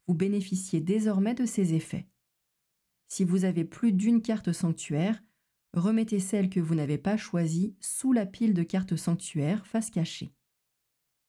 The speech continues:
Au huitième tour de jeu, vous ne prendrez pas de nouvelle carte région, puisque vous n'aurez pas la possibilité de la poser. Vous pouvez néanmoins jouer un sanctuaire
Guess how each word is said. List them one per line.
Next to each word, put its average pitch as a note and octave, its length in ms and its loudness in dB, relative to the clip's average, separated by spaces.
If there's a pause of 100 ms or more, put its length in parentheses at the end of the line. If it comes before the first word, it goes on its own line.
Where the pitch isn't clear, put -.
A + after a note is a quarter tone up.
(140)
Au F#3+ 80 2
huitième F3+ 420 2
tour D#3+ 180 -2
de D#3+ 120 0
jeu, G3 300 0 (460)
vous F#3 100 2
ne F#3+ 80 4
prendrez F#3+ 400 0
pas A3+ 240 -2
de F#3+ 100 2
nouvelle F#3 320 2
carte F#3+ 260 -2
région, F#3 440 2 (180)
puisque - 240 -8
vous E3+ 160 2
n'aurez E3 260 0
pas A3 220 0
la G3 120 2
possibilité F3+ 800 -2
de F#3 80 2
la D3+ 140 -2
poser. C#3+ 400 -4 (720)
Vous F3+ 60 0
pouvez F3+ 300 0
néanmoins F#3 520 2
jouer G3 280 2
un F#3 80 2
sanctuaire D#3+ 680 -2